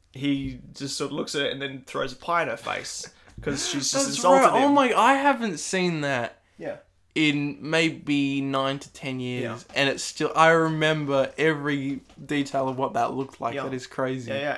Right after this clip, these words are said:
Speaker 1: And, and, and sexually innuendo, she's got white shit all over her face.
Speaker 2: Okay,
Speaker 1: And no, no, no,
Speaker 2: okay.
Speaker 1: no, no, no, no. There were analyzations of this.
Speaker 2: Analy-, they've
Speaker 1: Yeah,
Speaker 2: analyzed
Speaker 1: 'cause
Speaker 2: this
Speaker 1: she,
Speaker 2: thing?
Speaker 1: like, takes it from her mouth and then smiles.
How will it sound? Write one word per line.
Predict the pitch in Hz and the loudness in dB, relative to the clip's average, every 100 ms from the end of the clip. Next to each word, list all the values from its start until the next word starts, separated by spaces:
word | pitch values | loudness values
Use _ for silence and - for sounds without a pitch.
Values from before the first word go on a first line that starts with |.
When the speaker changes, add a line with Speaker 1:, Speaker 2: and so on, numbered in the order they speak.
| 160 | -2
Speaker 1:
And, | 156 160 | -4 -2
and, | 160 156 151 | -2 -2 -2
and | 156 165 196 - | -2 -2 -6 -8
sexually | - 160 156 165 160 | -4 -2 -2 -4 -4
innuendo, | 160 160 156 156 156 175 196 | -6 -4 -4 -2 0 0 0
she's | 165 151 127 | -4 -6 0
got | 151 135 | 0 0
white | 139 156 - | 0 0 0
shit | - 147 | -4 -4
all | 139 147 | -2 -2
over | 147 147 | -2 -2
her | 147 | -4
face. | - 131 135 180 - - | -2 -2 -2 -6 -4 6
Speaker 2:
Okay, | 170 165 160 131 131 135 | 6 6 6 8 8 6
Speaker 1:
And | 151 139 | 4 6
no, | 165 185 190 | 12 12 12
no, | |
no, | 202 | 12
Speaker 2:
okay. | 156 147 143 143 | 12 12 12 10
Speaker 1:
no, | |
no, | 208 202 | 8 8
no, | 202 190 | 10 10
no. | |
There | 175 180 | 12 10
were | 180 175 | 12 8
analyzations | 160 180 180 156 143 156 175 156 143 | 8 4 6 6 4 2 2 -2 -6
of | - 151 139 | -2 -2 -2
this. | 123 117 | -8 2
Speaker 2:
Analy-, | 156 185 180 180 - | 8 10 10 8 4
they've | 175 175 | 0 4
Speaker 1:
Yeah, | 165 | 6
Speaker 2:
analyzed | 170 180 - | 10 10 8
Speaker 1:
'cause | 180 | 4
Speaker 2:
this | 160 | 2
Speaker 1:
she, | - | 2
Speaker 2:
thing? | 170 | 4
Speaker 1:
like, | 160 156 - | 4 2 -2
takes | - 165 160 | -4 -4 -2
it | 156 | -2
from | 151 | 0
her | 143 | 2
mouth | 143 147 147 | 2 0 0
and | 143 | -6
then | 139 | -6
smiles. | - 139 147 170 214 - - | -6 -2 0 0 -4 -10 -12